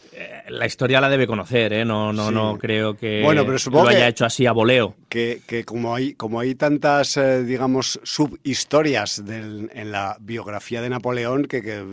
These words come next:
Speaker 2: daría para hacer, yo qué sé, tres o cuatro películas prácticamente, ¿no? Si te quisieras extender. Y aparte, que este motherfucker, cuando se puso las pilas a la <laughs> hora de expandirse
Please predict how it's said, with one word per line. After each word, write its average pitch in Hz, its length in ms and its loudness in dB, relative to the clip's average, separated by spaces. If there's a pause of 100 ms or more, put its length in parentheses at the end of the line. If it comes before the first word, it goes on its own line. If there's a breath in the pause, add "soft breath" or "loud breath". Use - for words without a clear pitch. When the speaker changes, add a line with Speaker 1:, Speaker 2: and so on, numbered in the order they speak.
(120)
Speaker 2:
daría 98 300 -10
para 117 160 -4
hacer, 120 540 -6
yo 107 120 -6
qué 104 80 -6
sé, 107 100 -4
tres 101 140 -8
o 110 60 -6
cuatro 110 240 -4
películas 107 560 -6
prácticamente, 101 600 -8
¿no? 107 100 -6
Si 95 80 -14
te 101 120 -10
quisieras 98 380 -10 (100)
extender. 110 520 -6
Y 127 40 0
aparte, 110 520 -4 (380 loud breath)
que 117 80 -4
este - 200 -4
motherfucker, 120 680 -2 (360 loud breath)
cuando 113 400 -4
se 110 160 -6
puso 107 260 -10
las 113 160 -6
pilas 117 440 -6
a 117 40 -4
la 113 100 -4 (140)
<laughs> - 120 -20
hora 143 280 2
de 110 280 -2 (220 loud breath)
expandirse 135 840 2